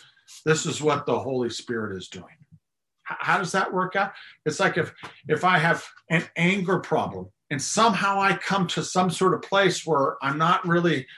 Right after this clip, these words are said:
lashing out, it's like somehow gotten under control somehow.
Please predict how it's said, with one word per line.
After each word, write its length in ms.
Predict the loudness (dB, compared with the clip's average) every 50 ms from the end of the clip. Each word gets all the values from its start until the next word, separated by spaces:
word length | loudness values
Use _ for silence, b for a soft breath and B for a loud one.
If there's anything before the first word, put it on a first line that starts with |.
| B B B B B -4
lashing 460 | 0 4 4 4 4 4 2 0 2
out, 180 | 2 2 2 0
it's 160 | -2 -2 0
like 300 | 0 0 0 -4 -8 -10
somehow 420 | -2 -2 0 0 2 2 2 0
gotten 380 | 2 2 2 2 2 2 2 2
under 240 | 2 2 2 0 -2
control 640 | -2 -6 -6 0 2 4 4 4 2 0 -2 -8 _ _ _ _
somehow. 560 | -16 -6 -4 -4 -4 -2 -2 -4 -4 -4 -8